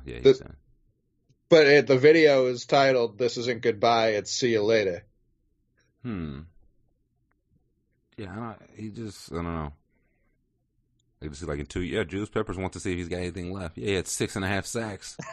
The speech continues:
Speaker 2: <laughs> Yeah, he's, he just signs for, like, the second half of a season, and <laughs> somehow, like, every game has a sack.
Speaker 1: Yeah, like, what,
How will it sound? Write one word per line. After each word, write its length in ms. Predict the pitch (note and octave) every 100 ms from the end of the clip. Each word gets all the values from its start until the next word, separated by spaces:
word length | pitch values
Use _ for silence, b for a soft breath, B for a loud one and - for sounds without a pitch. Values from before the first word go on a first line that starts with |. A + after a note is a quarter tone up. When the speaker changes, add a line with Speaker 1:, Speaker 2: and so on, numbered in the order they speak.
| -
Speaker 2:
<laughs> 560 | - - G3+ - F#3+ - -
Yeah, 300 | E3 F3 C#3
he's, 320 | D#3 C#3+ - B A#3+ G#3+ E3+
he 100 | E3+
just 240 | E3 D3+
signs 300 | D3+ D3 C#3+
for, 80 | D3
like, 180 | C#3+ -
the 80 |
second 380 | B2+ - B2+ B2
half 260 | B2 B2 A#2+
of 100 | A#2
a 40 |
season, 440 | A2 B2 A2+ A2+ B2
and 280 | B2 A#2+ A2+
<laughs> 40 | B2
somehow, 400 | - C3 B2 C#3
like, 160 | B2 G#2+
every 300 | C3+ C3 A#2+
game 200 | A#2+ A#2 -
has 160 | A2+
a 60 | A2+
sack. 380 | B2 A#2 C3 - b b b b b b _ _
Speaker 1:
Yeah, 100 | C#3
like, 160 | B2+ G2+
what, 240 | B2+ C3